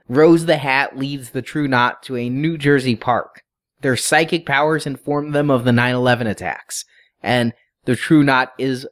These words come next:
literally feeding on those who died when the Twin Towers fell,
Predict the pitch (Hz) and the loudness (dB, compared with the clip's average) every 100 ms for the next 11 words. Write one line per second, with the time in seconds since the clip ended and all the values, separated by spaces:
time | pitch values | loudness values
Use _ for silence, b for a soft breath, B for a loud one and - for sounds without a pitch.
0 | - 131 127 143 156 160 160 160 - - | -16 -14 0 2 4 4 4 2 0 -2
1 | 147 127 113 107 117 117 123 123 135 123 | 0 0 0 -2 -2 2 2 4 2 2
2 | 120 113 107 101 110 104 - 110 101 104 | 2 0 -2 -4 -8 -10 -10 -10 -4 -4
3 | 98 - 107 90 - | -4 -6 -6 -6 -8